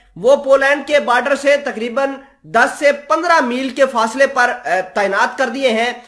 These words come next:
इसके अलावा अगर हम बात करें रशिया के फाइटर जेट की, तो रशिया के फाइटर जेट भी पोलैंड की सरहदों के ऊपर परवाजें भरने लगे हैं। ये मामलात ऐसे वक्त में आ रहे हैं जब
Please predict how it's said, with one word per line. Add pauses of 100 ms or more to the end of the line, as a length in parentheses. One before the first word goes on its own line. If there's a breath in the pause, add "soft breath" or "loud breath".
(120)
इसके
अलावा
अगर
हम
बात
करें
रशिया
के
फाइटर
जेट
की,
तो
रशिया
के
फाइटर
जेट
भी (440 soft breath)
पोलैंड
की
सरहदों
के
ऊपर
परवाजें
भरने
लगे
हैं। (220 soft breath)
ये
मामलात
ऐसे
वक्त
में
आ
रहे
हैं
जब